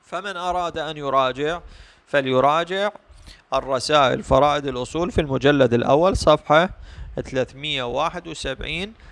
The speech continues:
حسب نسخة ال-، المصنف.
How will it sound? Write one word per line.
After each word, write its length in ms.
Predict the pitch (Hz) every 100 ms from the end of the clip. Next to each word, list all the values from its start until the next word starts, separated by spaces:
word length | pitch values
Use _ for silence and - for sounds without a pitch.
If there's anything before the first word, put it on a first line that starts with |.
| -
حسب 420 | - 156 - 135
نسخة 480 | 123 139 151 - 165 - - - - - - -
ال-، 280 | 127 143 170 - _ _ _ -
المصنف. 1500 | 165 139 123 131 120 110 120 117 120 117 120 120 123 -